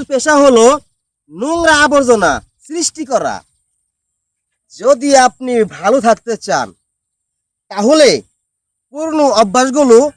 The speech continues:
বদলে ফেলুন, আর আপনার অতীত থেকে একটু শিক্ষা নিন। নিজের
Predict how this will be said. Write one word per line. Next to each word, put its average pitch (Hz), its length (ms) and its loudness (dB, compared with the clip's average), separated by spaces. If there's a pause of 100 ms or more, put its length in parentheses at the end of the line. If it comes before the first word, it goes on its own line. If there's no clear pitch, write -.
(520)
বদলে 269 300 -6
ফেলুন, 156 340 -4 (920)
আর 208 240 -8
আপনার 262 420 -2 (100)
অতীত 285 380 0
থেকে 233 300 -2 (640)
একটু 240 300 -10
শিক্ষা 220 420 -6
নিন। 190 220 -2 (1000)
নিজের 277 340 2